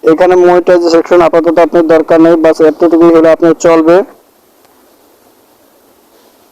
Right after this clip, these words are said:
Google-এ সার্চ দেন, দেখতে পাচ্ছেন যে আমার এখানে সার্চ দেওয়ার এখানে সিস্টেম দেওয়া আছে, ভীষণ বাংলা প্রো। আহ, যদি আপনি, আমি এরকম লিখে যদি আপনি ক্লিক করেন,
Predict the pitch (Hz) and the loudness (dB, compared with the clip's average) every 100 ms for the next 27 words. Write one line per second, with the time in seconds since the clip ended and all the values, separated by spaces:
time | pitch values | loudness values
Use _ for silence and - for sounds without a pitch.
0 | _ _ _ _ _ _ _ _ _ _ | _ _ _ _ _ _ _ _ _ _
1 | _ _ _ _ _ _ _ _ _ _ | _ _ _ _ _ _ _ _ _ _
2 | _ _ _ _ 160 160 180 180 180 170 | _ _ _ _ -6 -2 0 0 -2 -2
3 | 165 175 196 180 165 165 160 175 170 165 | 0 -2 0 -2 -2 -2 0 0 0 0
4 | 165 165 160 165 160 156 156 160 160 160 | 0 0 0 -2 -2 -2 0 0 0 0
5 | 160 160 151 165 156 156 156 156 156 143 | -2 -2 -2 0 2 2 0 0 -2 -2
6 | 147 165 156 156 156 151 - 147 160 - | -2 0 0 0 0 -2 -2 0 -2 -6
7 | - - _ - 143 147 147 165 180 165 | -20 -20 _ -2 0 0 0 0 0 0
8 | 170 165 160 160 170 156 160 160 175 165 | 0 -2 0 0 2 2 0 0 0 0
9 | 156 165 160 165 156 165 - 180 208 208 | 0 -2 0 0 0 -2 -2 -4 0 0
10 | 175 175 | 2 0